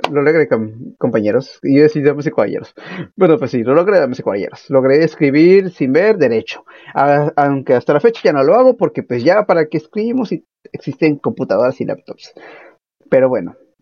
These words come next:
ya soné muy primermundista, así, muy como que, uy, sí, güey. Pero bueno, X ya, X. Y bueno, en la escuela estaba así normal.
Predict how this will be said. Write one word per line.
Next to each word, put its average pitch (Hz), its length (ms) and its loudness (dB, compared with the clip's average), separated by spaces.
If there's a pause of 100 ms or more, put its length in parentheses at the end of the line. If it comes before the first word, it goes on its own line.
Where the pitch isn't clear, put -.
(400)
ya 147 280 2
soné 131 260 -2
muy 131 480 2
primermundista, 104 800 -4
así, 107 420 -4
muy 107 280 -6
como 113 320 -10
que, 117 260 -10 (560)
uy, 170 160 -2
sí, - 300 -12
güey. - 200 -14 (540)
Pero - 160 0
bueno, 101 180 -6 (800)
X - 340 -16
ya, - 240 -20 (600)
X. - 280 -20 (1120)
Y 190 180 4
bueno, 190 220 4
en 139 140 -2
la 123 60 -8
escuela 214 380 4
estaba 170 240 2
así 151 180 -4
normal. 208 800 2